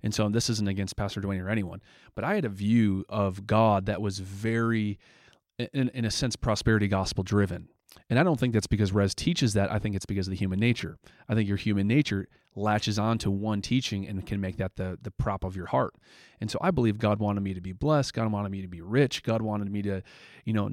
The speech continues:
never go through hard times and, like, that if I would stay in the will of God, that nothing bad would ever happen to me. Like, I, deep down, I really believed that, like, really believed that. And as I read the Bible and I <laughs> listened to teachings and I saw people, I'm like,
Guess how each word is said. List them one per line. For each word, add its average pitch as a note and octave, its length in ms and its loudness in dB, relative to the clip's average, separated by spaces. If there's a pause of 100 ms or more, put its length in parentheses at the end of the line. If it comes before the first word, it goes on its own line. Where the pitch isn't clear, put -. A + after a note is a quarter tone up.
never C3+ 340 2
go - 160 6
through A2+ 180 2
hard G#2+ 240 4
times B2 520 0
and, G#2 120 2
like, G2+ 200 2 (280)
that G2 220 0 (220)
if A#2+ 140 -4
I B2+ 120 2
would C3 180 4
stay - 160 0
in B2 60 4
the A2+ 60 4
will A2+ 140 4
of G#2+ 80 0
God, A2 220 4
that G2+ 60 2
nothing A2 320 2
bad G2+ 140 0
would G2 120 -2
ever G2 140 0
happen C3 300 0
to G2+ 60 -2
me. F#2 200 -8
Like, B2 140 2
I, A2+ 220 2 (160)
deep D3 260 0
down, C3 240 2
I A#2+ 80 2 (200)
really C#3 320 12
believed A#2+ 420 4
that, F2 220 -8 (520)
like, A2 140 4
really C3+ 460 12
believed A2+ 440 4
that. E2 220 -8 (720)
And B2 320 4 (200)
as D#3 200 6
I F3 100 8
read A#2+ 360 6
the A#2 80 2
Bible G#2+ 640 0
and G#2+ 120 0
I G2+ 100 2
<laughs> - 20 0
listened A#2+ 400 0
to B2 180 4
teachings A#2+ 520 2
and A2+ 100 2
I A2 60 2
saw A2+ 240 0
people, A#2 260 -4
I'm A#2+ 120 0
like, G#2+ 220 2